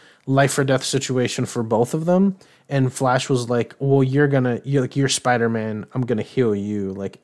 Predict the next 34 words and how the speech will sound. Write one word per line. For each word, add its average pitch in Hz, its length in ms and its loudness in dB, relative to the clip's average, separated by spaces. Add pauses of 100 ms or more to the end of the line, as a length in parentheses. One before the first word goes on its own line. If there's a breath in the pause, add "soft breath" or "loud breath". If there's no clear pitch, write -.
I'm 117 180 -4
not 110 140 -4
just - 220 -8
gonna 104 120 -6
heal 110 220 -4
myself." 98 560 -10 (480 soft breath)
So 131 160 0
he 127 120 0
used 135 200 2
all 135 240 4
of 131 80 0
the 127 80 -8
symbiote, 123 600 0
healed 123 340 0 (180)
Peter, 113 380 0
and 107 120 -6
then 107 80 -6
Peter 110 280 -2
went 107 180 -2
off 104 200 -4
to - 60 -20
fight 107 260 -4
the 104 80 -4
Red 98 220 -6
Goblin, 101 500 -8
which 117 180 -2
is - 60 -6
something 123 280 -2
else 156 160 0
we're - 80 -12
gonna - 160 -12
talk - 200 -16
about. - 240 -14 (760 loud breath)
Um, 107 420 -4